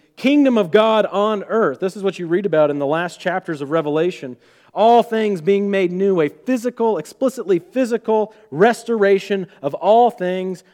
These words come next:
on the earth. An entrance into that kingdom, entrance into this new physical kingdom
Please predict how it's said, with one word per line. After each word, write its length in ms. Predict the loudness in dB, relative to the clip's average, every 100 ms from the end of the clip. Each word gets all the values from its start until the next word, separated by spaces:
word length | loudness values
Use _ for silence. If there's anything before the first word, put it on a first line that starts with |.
| _
on 280 | -4 -2 -2
the 160 | -4
earth. 400 | -4 -6 -8 -16 _ _ _
An 160 | -8 -2
entrance 520 | 0 0 0 -2 -2
into 520 | 0 0 0 -2 0
that 340 | 4 4 2 -4
kingdom, 500 | -8 -6 -10 -12 -18 _ _ _ _ _ _ _ _ _ _ -2
entrance 400 | 0 2 0 2
into 200 | 0 4
this 220 | 2 2
new 380 | 0 2 2 0
physical 460 | -2 -4 -2 -4
kingdom 600 | -4 -6 -4 -6 -8 -14